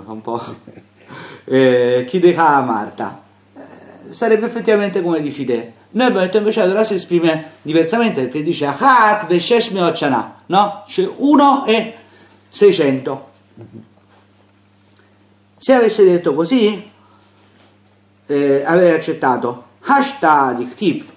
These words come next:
hashta, a-, akshav, ora, diktiv, shekatuv, che è scritto, Beachat veshesh meot shana, il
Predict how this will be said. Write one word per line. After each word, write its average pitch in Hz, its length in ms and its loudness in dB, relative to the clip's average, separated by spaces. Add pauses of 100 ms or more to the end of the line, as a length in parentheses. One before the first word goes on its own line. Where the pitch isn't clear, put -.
(320)
hashta, 123 560 -2
a-, 139 280 -8
akshav, 160 520 0
ora, 151 460 2 (160)
diktiv, 170 480 0
shekatuv, 156 520 0
che 160 120 -2
è 165 100 2
scritto, 165 600 -4 (200)
Beachat 170 480 0
veshesh 147 360 -4
meot 139 220 -4
shana, 135 540 -2 (340)
il 165 360 0